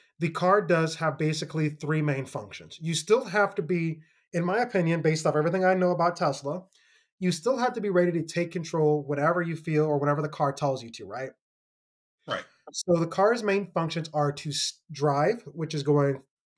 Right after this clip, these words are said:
Speaker 1: on, staying in the lane, going forward and monitoring traffic ahead of it. The tr-, car is supposed to be staying within its lines,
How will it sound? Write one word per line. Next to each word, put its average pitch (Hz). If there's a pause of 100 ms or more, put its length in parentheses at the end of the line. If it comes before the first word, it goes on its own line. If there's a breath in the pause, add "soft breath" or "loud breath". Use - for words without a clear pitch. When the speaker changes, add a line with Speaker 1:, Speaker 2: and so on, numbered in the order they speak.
(140)
Speaker 1:
on, 160
staying 175
in 220
the 254
lane, 180 (380 soft breath)
going 156
forward 190
and 156
monitoring 165
traffic 160
ahead 156
of 120
it. 185 (1080 loud breath)
The 160
tr-, -
car 180
is 185
supposed 170
to 147
be 156
staying 160
within 147
its 196
lines, 143